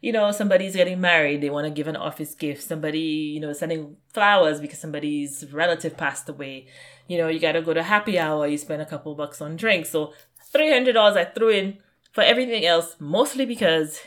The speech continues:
it all added up to twenty thousand dollars. So ninety-nine hundred for taxes, fifteen hundred for food, fifty-six hundred for commute,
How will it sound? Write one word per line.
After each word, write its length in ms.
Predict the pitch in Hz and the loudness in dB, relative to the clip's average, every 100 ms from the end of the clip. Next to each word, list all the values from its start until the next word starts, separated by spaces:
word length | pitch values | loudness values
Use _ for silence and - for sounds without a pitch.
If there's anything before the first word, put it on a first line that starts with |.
| - | -8
it 160 | 185 | -2
all 180 | 170 170 | 4 6
added 260 | - 156 147 | 4 2 0
up 120 | 139 | -2
to 80 | 143 | -4
twenty 260 | 151 135 | -6 -4
thousand 360 | 139 - - 139 | -6 -8 -8 -8
dollars. 320 | 127 - - | -8 -8 -8
So 120 | 139 | -6
ninety-nine 800 | 139 147 160 185 196 190 190 196 - - - - | -6 -4 -2 -2 0 2 0 -4 -12 -20 -14 -2
hundred 300 | 202 190 185 | 0 0 -2
for 80 | 190 | -4
taxes, 640 | 180 151 - 147 143 139 | -2 -4 -6 -10 -10 -8
fifteen 380 | 214 208 214 196 | -6 -6 -4 -4
hundred 340 | 180 175 170 | -2 -4 -8
for 140 | - 151 | -10 -10
food, 520 | - 135 131 127 - | -10 -10 -10 -14 -18
fifty-six 720 | - - 233 226 208 208 - | -18 -6 -6 -4 -8 -8 -6
hundred 340 | 190 180 165 | -4 -4 -6
for 120 | - 160 | -8 -10
commute, 540 | 165 185 226 214 | -8 -4 -2 -2